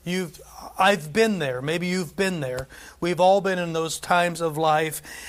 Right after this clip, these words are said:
and we're just sitting there wondering what on earth is going on. And if we're not careful, we say, "Lord," right,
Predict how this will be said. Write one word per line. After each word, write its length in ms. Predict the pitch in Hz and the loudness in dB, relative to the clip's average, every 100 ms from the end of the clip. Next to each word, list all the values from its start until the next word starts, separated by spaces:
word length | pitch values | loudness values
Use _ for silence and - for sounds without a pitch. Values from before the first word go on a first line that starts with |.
| - | -2
and 380 | 165 170 165 160 | 2 4 4 2
we're 240 | 170 170 | 0 0
just 260 | 156 170 - | 0 -4 0
sitting 280 | 202 190 180 | 0 0 0
there 100 | 175 | 0
wondering 340 | 170 165 160 | 0 -2 0
what 200 | 165 180 | 2 2
on 300 | 180 170 160 156 | 2 -2 -2 0
earth 420 | 214 190 160 160 - - - | 4 4 2 -4 -14 -20 -12
is 300 | - 175 156 | -6 -4 -4
going 340 | 151 180 175 175 | -2 0 0 2
on. 320 | 175 165 151 | 4 4 2
And 100 | 147 | -2
if 140 | 147 | -4
we're 100 | 175 | -4
not 300 | 170 170 170 | 0 0 0
careful, 680 | - 208 202 190 165 160 165 - - - - _ _ | -2 2 2 2 0 2 0 -6 -20 -20 -20 _ _
we 140 | 165 156 | -6 -4
say, 260 | - 165 | 0 0
"Lord," 540 | 165 190 233 196 190 170 - _ _ _ _ _ _ - - - - _ _ _ _ 151 | 2 6 6 6 0 -6 -18 _ _ _ _ _ _ -18 -18 -20 -20 _ _ _ _ -12
right, 240 | 143 139 | -12 -14